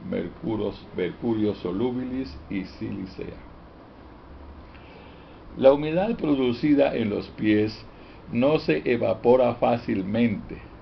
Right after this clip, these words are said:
Normalmente lo llevamos completamente cubiertos. A menudo los zapatos no transpirables, que dificultan aún más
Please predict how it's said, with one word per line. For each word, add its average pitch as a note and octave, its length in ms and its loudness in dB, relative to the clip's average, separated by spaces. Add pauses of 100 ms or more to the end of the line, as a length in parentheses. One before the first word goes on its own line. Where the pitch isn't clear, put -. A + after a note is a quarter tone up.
(540)
Normalmente A2+ 920 2
lo A2 140 4
llevamos A2 640 0
completamente G#2+ 1080 -2 (100)
cubiertos. G#2 1120 2 (1080)
A F#2+ 100 6
menudo A#2 540 2
los A#2+ 180 2
zapatos A2 680 2 (380)
no A#2+ 380 4 (200)
transpirables, A2+ 1300 0 (1200)
que G#2+ 140 4
dificultan G2+ 960 0
aún F#2+ 400 -2
más A#2 420 -2